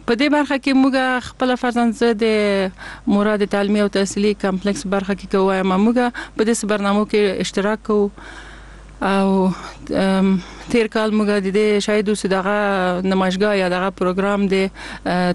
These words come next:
تحصیلي نمایشګاه چې وه، موږ خپله یې، اه، سپانسر وو، موږ خپله دا په دیارلس سوه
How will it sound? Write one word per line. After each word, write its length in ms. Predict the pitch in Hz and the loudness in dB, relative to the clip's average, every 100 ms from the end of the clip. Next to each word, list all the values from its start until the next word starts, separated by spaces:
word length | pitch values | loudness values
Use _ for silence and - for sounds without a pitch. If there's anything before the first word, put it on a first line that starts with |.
| - | 0
تحصیلي 520 | 196 190 - 202 214 | -2 -2 0 2 2
نمایشګاه 480 | 208 185 185 180 190 | 2 2 0 0 0
چې 100 | 202 | 0
وه، 160 | 196 196 | 0 2
موږ 200 | 185 185 | 0 -2
خپله 260 | - 202 | -2 0
یې، 200 | 202 190 190 - - - - | 2 0 -4 -14 -14 -14 -6
اه، 280 | 185 175 170 | -2 0 0
سپانسر 560 | - 190 190 220 214 | 0 0 2 2 2
وو، 60 | 208 | 2
موږ 180 | 196 180 | 0 -4
خپله 300 | - 202 196 | -2 -2 0
دا 300 | 190 185 185 - - - - - | 0 0 -2 -6 -18 -20 -20 -6
په 240 | 190 185 180 - - - - | -2 0 -2 -6 -12 -10 -2
دیارلس 340 | 185 190 190 185 | 0 2 0 0
سوه 720 | 190 185 180 180 175 170 | 0 2 2 2 0 -2